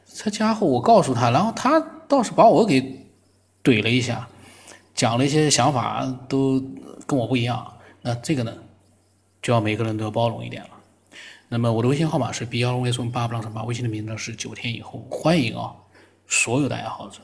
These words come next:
都把你的想法分享过来。当然，你要是分享个一句两句，这很多，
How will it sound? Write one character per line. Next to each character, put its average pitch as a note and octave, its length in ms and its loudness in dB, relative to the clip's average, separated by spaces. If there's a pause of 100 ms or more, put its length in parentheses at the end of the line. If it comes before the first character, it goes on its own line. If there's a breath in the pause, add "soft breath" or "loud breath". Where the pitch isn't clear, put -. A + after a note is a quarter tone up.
(600)
都 A#2 180 -2 (220)
把 - 140 -8
你 B2 120 -8
的 A#2 80 -8
想 A#2+ 200 -4
法 A2+ 100 -8
分 C3+ 160 -2
享 A#2+ 160 -6
过 - 160 -10
来。 - 120 -18
当 E3+ 140 6
然， G#3 100 8
你 F3 120 8
要 D3+ 120 10
是 F3+ 80 6
分 G3+ 160 6
享 B2+ 140 6
个 B2 100 2
一 D#3+ 120 2
句 G#3+ 100 2
两 G#2 180 0
句， D3+ 140 2
这 C#3 100 2
很 A#2+ 180 -2
多， C3 300 2